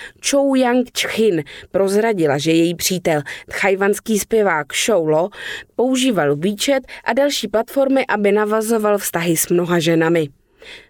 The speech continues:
Manželský poradce Chu Shen Jung z Šanghaje soudí,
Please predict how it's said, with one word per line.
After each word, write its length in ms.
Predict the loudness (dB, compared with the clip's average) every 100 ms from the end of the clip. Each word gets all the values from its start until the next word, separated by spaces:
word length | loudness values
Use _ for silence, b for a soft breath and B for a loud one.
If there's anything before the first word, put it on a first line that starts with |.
| -6
Manželský 520 | -2 0 0 -2 -6
poradce 540 | -2 0 0 -2 -4 -4 B B _ -2
Chu 180 | 0 2
Shen 340 | 2 2 4
Jung 380 | 4 2 0 -4
z 140 | -2
Šanghaje 480 | 0 2 2 2 0
soudí, 460 | 2 0 0 -4